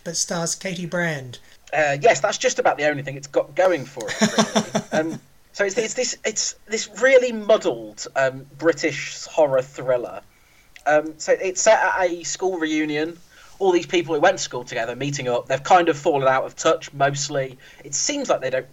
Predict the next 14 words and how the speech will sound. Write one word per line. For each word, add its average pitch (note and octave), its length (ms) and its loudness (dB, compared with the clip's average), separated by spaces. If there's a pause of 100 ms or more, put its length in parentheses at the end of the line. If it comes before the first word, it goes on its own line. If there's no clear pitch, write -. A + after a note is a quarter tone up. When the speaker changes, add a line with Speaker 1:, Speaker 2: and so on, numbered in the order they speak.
(100)
Speaker 2:
really B2 380 -4
like A#2+ 360 -2
each D3 200 -2
other. A#2 320 -2 (320)
Seems G3+ 280 -4
like D3 120 2
they E3+ 80 -2
didn't F3+ 180 -6
like C3 240 2
each - 160 -10
other A#2+ 140 -4
much A#2+ 260 -8
at - 80 -10
school. A#2 560 -4